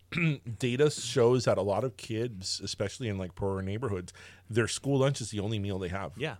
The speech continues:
Speaker 2: they get,
Speaker 1: The only,
Speaker 2: they
Speaker 1: like,
Speaker 2: get, the, they
Speaker 1: proper
Speaker 2: get
Speaker 1: meal
Speaker 2: breakfast
Speaker 1: they
Speaker 2: and
Speaker 1: have.
Speaker 2: lunch at school, and, and that's about it.
Speaker 1: Yeah.
Speaker 2: And so, you know, this way they're giving something back. And,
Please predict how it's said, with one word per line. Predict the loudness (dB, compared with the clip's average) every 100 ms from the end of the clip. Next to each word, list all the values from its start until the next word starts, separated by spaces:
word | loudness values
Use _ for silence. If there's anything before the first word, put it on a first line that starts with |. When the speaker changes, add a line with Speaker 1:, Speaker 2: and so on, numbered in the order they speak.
| -4
Speaker 2:
they |
get, | 0
Speaker 1:
The | 0
only, | 4
Speaker 2:
they | 6
Speaker 1:
like, |
Speaker 2:
get, | 4
the, | 10
they | 10
Speaker 1:
proper | 12
Speaker 2:
get |
Speaker 1:
meal | 8
Speaker 2:
breakfast | 6 4 4
Speaker 1:
they | 4
Speaker 2:
and |
Speaker 1:
have. | 4
Speaker 2:
lunch | 4 2 0
at | -2
school, | 2 2 4
and, | 2 0 -4 -6
and | -6
that's | -6 -4
about | -4 -2
it. | -2 -6 -10
Speaker 1:
Yeah. | -12 -12 -4
Speaker 2:
And | -2
so, | 4 6 6 6
you | 2 2
know, | 2
this | 2 0 2
way | 2
they're | 2 0
giving | -2 -6 -6
something | -8 -10 -8
back. | -6 -6 -6
And, | -10